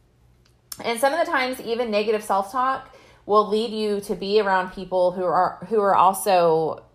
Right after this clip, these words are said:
negative and who don't feel good about themselves either. Because what do they always say? Birds of a feather do what? They flock together. So me being me, so let's talk about how we are going to stop this negative self-talk.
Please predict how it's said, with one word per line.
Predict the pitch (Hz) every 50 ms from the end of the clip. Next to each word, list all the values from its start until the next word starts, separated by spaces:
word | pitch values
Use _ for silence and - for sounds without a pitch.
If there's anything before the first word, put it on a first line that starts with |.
| -
negative | - 185 180 165 151 127 - - 50 - - - - - _ _ - - -
and | - - 208 202
who | 220 226 214
don't | 175 170 196 190 196 196 190 -
feel | 208 190 180
good | 170 175 170
about | 165 165 165 165
themselves | - 165 156 - 165 156 151 156 -
either. | 185 220 240 202 - - - 185 170
Because | 175 185 175 214 196 185 180
what | 180 185 180
do | 185 180
they | 185 175 175
always | 175 170 170 175 175
say? | - 220 190 160 151 156 156
Birds | 156 175 170 170 165 165 -
of | 175 175
a | 180 175
feather | 175 - 165 156 160 160 156
do | 156 170 170
what? | 170 208 226 208 147 - - -
They | 160 143
flock | 147 - - 147 131 - - -
together. | - 180 175 165 156 - - - - - _ _ _ _ _ _ _ _ _ _ _ - - _ _ _ -
So | - - 262 254
me | 247 254 285 311
being | 330 359 359 349 359 359 320
me, | 220 214 208 190 185 190 214 262 294 - - - _ _ _
so | - - - 214 202
let's | 208 226 226 226 -
talk | - 240 233 233
about | 240 233 208 - -
how | 208 202 202 202
we | 202 208 214 208 202
are | 196 190
going | 185 190 180 180 175 175
to | 175 - 175
stop | 170 - - 185 170 170 175 175 -
this | 175 170 170
negative | - 170 160 160 160 156 151 151
self-talk. | - 151 139 143 - - - 80 - - - - -